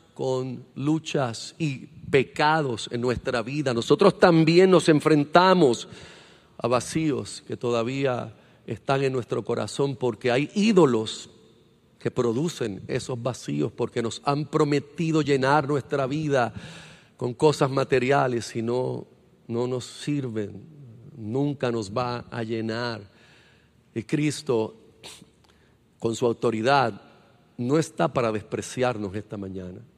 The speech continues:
Él no está para darnos con la vara de su autoridad. No, Él está para acercarnos, porque en eso Él se place. Porque Él es el Salvador, hermanos.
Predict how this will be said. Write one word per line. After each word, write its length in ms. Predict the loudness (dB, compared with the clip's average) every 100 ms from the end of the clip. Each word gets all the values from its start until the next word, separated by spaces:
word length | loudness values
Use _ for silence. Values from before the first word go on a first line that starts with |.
| _ _ _ _ _ _ _
Él 120 | 4
no 80 | 4
está 600 | 4 6 6 6 4 -2
para 200 | 0 4
darnos 420 | 6 6 6 4 6
con 280 | 6 6
la 120 | 6 6
vara 300 | 8 8 6
de 100 | 6
su 100 | 6
autoridad. 840 | 4 4 4 4 6 8 6 4 -2 -20 -20 -20 _ _ _ _ _ -10
No, 320 | -4 -2 -4 -10 -20 -20 -20 -20 -8
Él 160 | 0 2
está 280 | 2 0 2
para 400 | 2 2 0 -8 -20 _ _ _ -10
acercarnos, 1120 | -8 -6 -6 -8 -4 0 0 0 -6 -10 2
porque 300 | 6 10 10
en 100 | 10
eso 240 | 8 8 6
Él 80 |
se 160 | 10 8
place. 760 | 10 10 10 6 8 6 6 -6 -14 -20 -20 -20 _ _ _ _ _ _ _ _ _
Porque 420 | 6 10 8 10
Él 240 | 8 10 10
es 280 | 10 8
el 320 | 8 10 10 8
Salvador, 1040 | 6 6 10 10 12 10 10 10 10 8
hermanos. 960 | 4 0 0 -2 -4 -14 -14 -16 -20